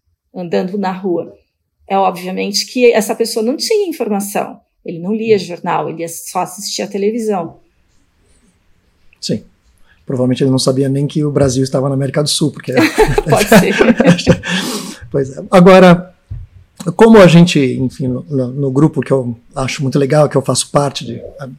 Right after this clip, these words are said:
Speaker 2: de discussão de, de economia da arte da G V, a gente tá sempre tentando ler textos,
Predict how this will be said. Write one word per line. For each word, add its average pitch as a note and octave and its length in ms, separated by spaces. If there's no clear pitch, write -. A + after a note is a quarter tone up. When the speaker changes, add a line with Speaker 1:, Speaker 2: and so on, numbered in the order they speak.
Speaker 2:
de B2+ 180
discussão C3+ 400
de, A#2+ 240
de C#3+ 80
economia D3 360
da C3+ 100
arte C3 220
da C3+ 80
G C3 140
V, D3+ 200
a D3+ 60
gente D#3 160
tá E3+ 100
sempre F3+ 320
tentando D#3+ 640
ler C#3+ 240
textos, D3 600